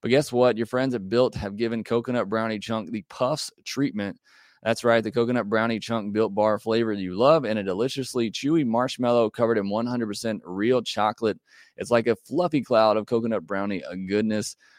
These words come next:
But stop drooling and listen. They are good for you, low calorie, low sugar, high protein, and all delicious. Coconut brownie chunk puffs are only here for a limited time.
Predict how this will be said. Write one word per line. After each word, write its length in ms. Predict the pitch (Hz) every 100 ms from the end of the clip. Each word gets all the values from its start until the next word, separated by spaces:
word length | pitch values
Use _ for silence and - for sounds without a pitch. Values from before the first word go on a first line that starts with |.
| _
But 120 | - 104
stop 260 | 139 139
drooling 320 | 123 147 170
and 100 | 170
listen. 340 | 143 135 139 135
They 100 | 123
are 80 | 120
good 260 | 117 135
for 220 | - 123
you, 160 | 131 131
low 180 | 117 139
calorie, 400 | 131 120 120 113
low 220 | 113 139
sugar, 400 | 135 123 120 117
high 300 | 107 123 185
protein, 520 | - 139 135 - 127
and 140 | 123 104
all 240 | 107 123
delicious. 600 | 117 95 113 117 113 - _ _ _ -
Coconut 380 | 120 117 113 95
brownie 340 | 107 113 110
chunk 340 | - 117 110
puffs 360 | - 104 110 -
are 100 | 92
only 300 | 98 113 104
here 200 | 107 110
for 180 | 113 104
a 60 |
limited 380 | 95 117 180 135
time. 380 | 113 101 98